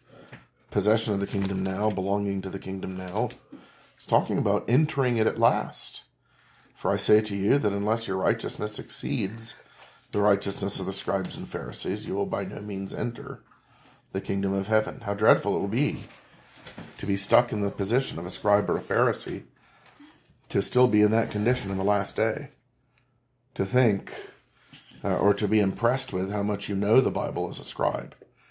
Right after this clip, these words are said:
or to be impressed with how much you do the Bible as a Pharisee. And to arrive at the judgment and think that that which, uh, which you were impressed with,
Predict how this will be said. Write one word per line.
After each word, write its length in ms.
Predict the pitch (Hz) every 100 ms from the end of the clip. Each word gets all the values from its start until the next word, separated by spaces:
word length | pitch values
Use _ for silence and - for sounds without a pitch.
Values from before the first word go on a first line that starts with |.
| _ _ - - _ -
or 80 | 104
to 100 | 107
be 120 | 107
impressed 400 | 104 117 120 -
with 100 | 98
how 120 | 107
much 240 | 104 101 104
you 200 | 123 117
do 280 | 107 139
the 120 | 139 95
Bible 480 | - - - 110
as 100 | -
a 40 | -
Pharisee. 540 | - 107 - - - _ _ _ _ _ - - _ _ _
And 120 | 98 95
to 80 |
arrive 300 | 98 107 117
at 100 | 98
the 40 | -
judgment 480 | 104 113 98 90 90
and 140 | 90
think 260 | 110 104 -
that 180 | 92 101
that 380 | 104 90 - _ _ _ _ -
which, 540 | 104 - - - - _
uh, 340 | 101 90 87 85
which 260 | - 101 -
you 120 | 120
were 160 | 120 98
impressed 480 | 90 110 113 - 95
with, 340 | 110 120 -